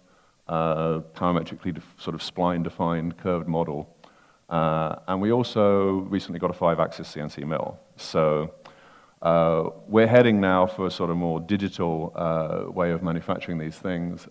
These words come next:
um, where we, uh, you know, take a three D scan of the shape we want, design all the electronics to fit in,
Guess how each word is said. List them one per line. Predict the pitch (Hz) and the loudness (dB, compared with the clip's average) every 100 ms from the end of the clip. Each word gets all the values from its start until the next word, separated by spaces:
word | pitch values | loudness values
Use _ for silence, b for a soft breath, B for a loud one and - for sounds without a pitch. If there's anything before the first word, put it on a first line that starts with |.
| - | -4
um, | 82 76 76 82 - | -2 -2 -6 -8 -8
where | 87 80 78 76 | -2 0 0 -2
we, | 80 78 78 | -4 -6 -6
uh, | - 78 76 78 82 - - - _ _ _ | -4 -2 -2 -4 -6 -10 -16 -20 _ _ _
you | 90 | -8
know, | 73 71 - | -6 -6 -8
take | - 85 | -8 -8
a | |
three | 80 104 | -4 -2
D | 92 | -2
scan | - 92 87 | -4 -2 -2
of | 82 | -2
the | |
shape | 87 90 85 | -4 -6 -6
we | 80 | -6
want, | 80 120 117 117 b b b b _ | 0 2 2 -2 b b b b _
design | - 87 92 90 | -10 0 2 2
all | 85 | 0
the | 82 | 0
electronics | 80 80 82 80 | 0 -2 -8 -8
to | - | -14
fit | - 95 | -6 -2
in, | 92 92 90 | 0 -2 -4